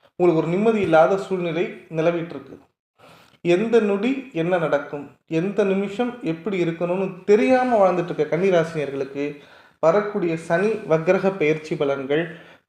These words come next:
மிகவும் சாதகமாகவும் ரொம்ப பெஸ்ட்டாகவும் இருக்கு அப்படின்னு சொல்லலாம்.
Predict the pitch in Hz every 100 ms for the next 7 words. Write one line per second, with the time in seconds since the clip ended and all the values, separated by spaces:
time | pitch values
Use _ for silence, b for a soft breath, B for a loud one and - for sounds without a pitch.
0 | 180 202 220 233 220 - 160 190 233 220
1 | 196 160 156 214 196 151 202 220 156 185
2 | 185 269 240 226 170 - 160 147 156 -
3 | 139 127